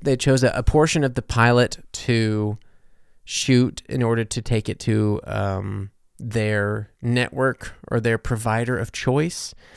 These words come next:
And yesterday, I had the great pleasure of being a part of that, um,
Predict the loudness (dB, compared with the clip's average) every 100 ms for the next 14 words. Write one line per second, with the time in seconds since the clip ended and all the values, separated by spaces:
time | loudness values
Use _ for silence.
0 | -20 -20 _ _ _ _ _ _ -2 0
1 | 2 2 2 0 0 2 2 2 4 4
2 | 4 2 -2 0 0 -2 -2 -2 -4 -4
3 | -4 -4 -6 -4 -2 -2 -4 -10 -6 -4
4 | -2 -2 -2 -2 -4 -8 _ _ _ _
5 | -8 -2 -2 2 2 2 -2 -12 -14 -16
6 | -16 -2 0 0 0 -2 2 0 -2 -8
7 | -18 -20 -20 -20 -20 -20 -20 -20 -20 -14
8 | -2 2 2 2 2 0 -2